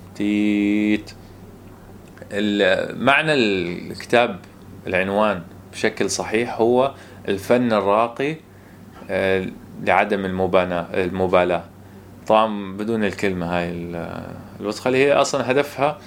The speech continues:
إنه نجيب ناس يتفرجوا عليه. وبالنسبة لل-، الكونتكست تبعها، أو هي كلمة صحيحة عندهم، يعني لو أنت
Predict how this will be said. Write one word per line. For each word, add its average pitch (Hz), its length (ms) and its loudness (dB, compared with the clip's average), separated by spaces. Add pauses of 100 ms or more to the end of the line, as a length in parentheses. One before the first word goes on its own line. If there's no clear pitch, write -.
(240)
إنه 117 100 -2
نجيب 110 420 0
ناس 101 260 -2
يتفرجوا 90 540 -2
عليه. 50 200 -6 (760)
وبالنسبة 113 720 2
لل-، 101 680 0 (200)
الكونتكست 107 1040 0
تبعها، 101 680 2
أو 104 240 0 (1080)
هي 131 240 4
كلمة 143 280 2
صحيحة 107 540 0
عندهم، 90 460 -4
يعني 85 220 -6 (920)
لو 101 160 4
أنت 123 300 2